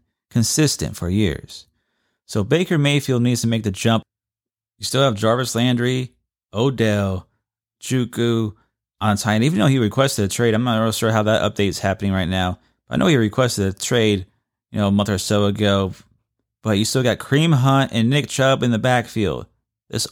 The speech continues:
offense should be dominant. When you really look at it on paper, it really should be one of the best offenses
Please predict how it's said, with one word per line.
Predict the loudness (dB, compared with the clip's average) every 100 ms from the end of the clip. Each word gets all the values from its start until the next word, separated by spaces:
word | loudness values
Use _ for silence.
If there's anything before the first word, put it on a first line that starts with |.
| 0
offense | 2 2 0 -2 -4
should | -2 -2 -2
be | -2 -2
dominant. | -2 -2 0 0 -4 -4
When | -2
you | -2
really | 0 -2
look | -2 -2
at | -2 -2
it |
on | -4 -6
paper, | -4 -4 -2 -6
it | -2
really | 0 0 0
should | 0 -2 0
be | 0 0 -2 _ _ _ _
one | -2 0
of |
the | 2
best | 2 2 0 -2
offenses | 0 0 0 -2 0 0 -2